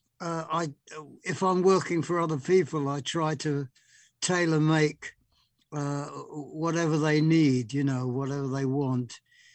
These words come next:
Uh, ask them to specify subjects and feelings and grooves and all sorts of things.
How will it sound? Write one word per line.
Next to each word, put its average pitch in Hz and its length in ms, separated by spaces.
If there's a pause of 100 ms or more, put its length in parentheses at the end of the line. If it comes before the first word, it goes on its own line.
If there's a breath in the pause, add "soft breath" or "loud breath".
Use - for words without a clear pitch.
(140 soft breath)
Uh, 139 360 (340)
ask 151 340
them 139 200
to 143 120
specify 143 760
subjects 139 800
and 127 220
feelings 139 760
and 123 300 (800 loud breath)
grooves 147 580
and 139 100
all 143 140
sorts 139 380
of 135 100
things. 135 420